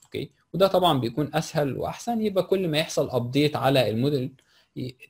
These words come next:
تخلي ال-، ال-، الموديلر قبل ما يقفل الموديل يعمل لك اكسبورت، أوكي؟ طيب، نقول له من هنا add-in،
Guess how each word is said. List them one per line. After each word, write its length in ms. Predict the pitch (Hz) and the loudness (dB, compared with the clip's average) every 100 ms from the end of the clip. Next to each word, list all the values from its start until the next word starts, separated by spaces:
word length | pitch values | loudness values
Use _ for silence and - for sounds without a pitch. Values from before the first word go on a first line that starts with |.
| _ - | _ -8
تخلي 540 | - 165 160 151 - | 2 4 4 2 2
ال-، 240 | 117 113 127 | -2 -2 -4
ال-، 460 | 127 - 123 110 | -4 -2 -2 0
الموديلر 520 | 135 131 160 175 175 175 | 0 4 4 4 2 2
قبل 300 | 208 214 202 | 0 2 2
ما 80 | 208 | 2
يقفل 260 | 208 202 | 0 -2
الموديل 360 | 196 123 143 196 | -2 -2 -2 -4
يعمل 340 | 233 196 175 | -2 -2 0
لك 240 | 175 170 _ 135 | 0 -4 _ -8
اكسبورت، 520 | - - 92 - _ _ _ | -6 -10 -14 -16 _ _ _
أوكي؟ 240 | - - - _ _ _ _ - | -14 -14 -16 _ _ _ _ -10
طيب، 300 | 98 95 - _ _ _ _ _ _ _ _ _ _ | -8 -8 -10 _ _ _ _ _ _ _ _ _ _
نقول 260 | 135 - 135 | -4 0 0
له 60 | 120 | -2
من 160 | 117 | -4
هنا 300 | 123 120 117 139 | -4 -6 -6 -8
add-in، 180 | 160 | -6